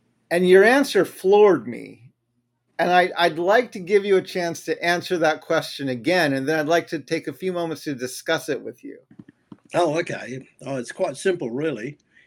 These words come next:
Speaker 2: It's because that's the religion of our invaders, of our colonizers. That's their religion. It's not our religion. And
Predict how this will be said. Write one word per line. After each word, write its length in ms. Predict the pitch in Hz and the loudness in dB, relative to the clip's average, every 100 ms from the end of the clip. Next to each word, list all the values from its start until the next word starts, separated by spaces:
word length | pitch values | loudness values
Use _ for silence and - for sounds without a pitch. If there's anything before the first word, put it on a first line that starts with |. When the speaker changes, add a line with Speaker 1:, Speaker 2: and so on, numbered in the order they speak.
| _ | _
Speaker 2:
It's 140 | 127 127 | -12 -10
because 720 | 139 - 151 131 - - - - | -10 -10 -8 -10 -12 -16 -18 -10
that's 280 | 143 139 - | -10 -10 -12
the 360 | - 127 123 | -8 -8 -8
religion 480 | 135 135 147 123 131 | -10 -8 -8 -8 -10
of 140 | 127 131 | -8 -8
our 220 | 127 127 | -8 -6
invaders, 640 | 120 139 165 - - - _ _ _ _ _ _ _ _ - | -6 -4 -4 -6 -14 -20 _ _ _ _ _ _ _ _ -12
of 200 | - 127 | -8 -6
our 100 | 131 | -8
colonizers. 800 | - 160 147 113 95 87 113 - | -4 -4 -4 -8 -12 -20 -20 -10
That's 240 | 139 143 | -10 -10
their 220 | 139 147 151 | -8 -6 -4
religion. 420 | 113 107 - 107 | -6 -10 -16 -18
It's 180 | - 147 | -12 -10
not 180 | 123 | -6
our 160 | 139 127 | -6 -6
religion. 380 | 98 92 - - _ _ _ _ _ _ _ _ _ _ - | -10 -16 -20 -20 _ _ _ _ _ _ _ _ _ _ -10
And 420 | 120 113 113 | -10 -10 -12